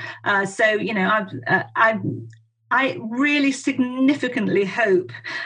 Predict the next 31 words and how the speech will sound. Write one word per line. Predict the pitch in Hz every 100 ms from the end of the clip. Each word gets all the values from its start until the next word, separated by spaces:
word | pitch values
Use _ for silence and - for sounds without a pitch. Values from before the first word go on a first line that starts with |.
| -
um, | 196 190 185 185 190 -
that | - 202 190 - -
the, | 202 170 180
the, | 180
the | 196
time | 190 - 240 226
that | 202 185
we've | 190
spent | 190 214 214 196
on | 190 185
this | 190 190 190
and | 180 180
the |
time | 185 226 214 208
that | 185
I've | 190 196 196
spent | - 202 185 196
in | 190
F | 190 -
E | 202 196 196
and | 180
so | 175 196
on | 185
and | 180
so | 208 196
forth, | 196 165 131 - - - -
uh, | 190
is | 214 190
going | - 202 196 190
to, | 185 208 190 185 185 - - -
uh, | 185 180